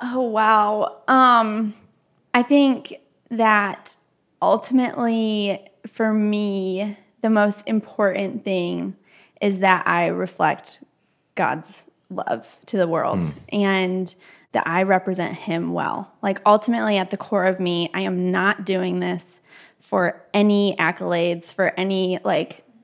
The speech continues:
Speaker 1: I mean, am I a normal person and do I get puffed up sometimes? Totally. Like, I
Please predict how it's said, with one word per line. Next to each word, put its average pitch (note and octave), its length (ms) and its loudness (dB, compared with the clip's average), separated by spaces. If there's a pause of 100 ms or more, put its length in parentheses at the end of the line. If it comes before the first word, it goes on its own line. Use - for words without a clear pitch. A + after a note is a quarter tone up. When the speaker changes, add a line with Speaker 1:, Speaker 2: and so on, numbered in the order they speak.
(180)
Speaker 1:
I A3 60 0
mean, G#3 220 2
am G#3 180 0
I G#3 60 2
a G3+ 100 0
normal G3 280 0
person G3+ 420 -4
and F#3+ 180 -2
do F#3+ 100 2
I F#3 120 4
get F#3 200 -4
puffed - 280 -4
up G3 140 0
sometimes? G#3+ 440 -4
Totally. F3 500 -2
Like, F3+ 460 0 (160)
I F#3 380 -4